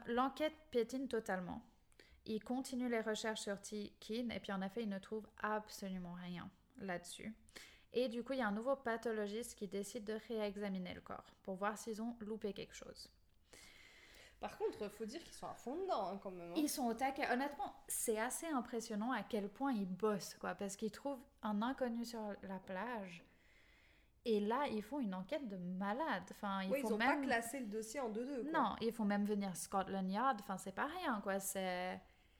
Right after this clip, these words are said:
Speaker 2: Ouais, ouais, ils sont à fond dedans.
Speaker 1: Ouais. Je pense peut-être en Australie, à cette époque, genre,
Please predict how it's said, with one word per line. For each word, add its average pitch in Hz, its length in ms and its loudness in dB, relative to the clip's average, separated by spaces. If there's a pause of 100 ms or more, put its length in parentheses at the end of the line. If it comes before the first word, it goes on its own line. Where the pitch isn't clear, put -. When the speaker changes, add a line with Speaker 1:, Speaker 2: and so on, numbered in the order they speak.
(100)
Speaker 2:
Ouais, 285 80 -2
ouais, 480 180 4
ils 196 640 -4
sont 294 160 -6
à 247 100 0
fond 311 200 -10
dedans. 220 220 -4 (160)
Speaker 1:
Ouais. 226 140 2 (920)
Je - 80 -16
pense 196 180 0
peut-être 285 220 0
en 185 160 2
Australie, 226 420 0
à 196 80 4
cette - 120 -2
époque, 214 260 2
genre, 190 160 -2